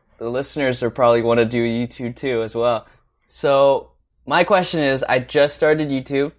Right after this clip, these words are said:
I am, I already posted my first, like, two videos. I was assuming,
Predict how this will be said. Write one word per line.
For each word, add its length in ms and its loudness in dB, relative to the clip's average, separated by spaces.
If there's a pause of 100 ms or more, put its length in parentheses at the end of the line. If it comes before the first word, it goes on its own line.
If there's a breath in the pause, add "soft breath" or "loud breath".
(720)
I 580 2 (340)
am, 520 -4
I 60 -6
already 200 0
posted 360 -4
my 160 -4
first, 440 -6 (280)
like, 280 -10
two 180 -2
videos. 580 2
I 120 2
was 160 -4
assuming, 720 -2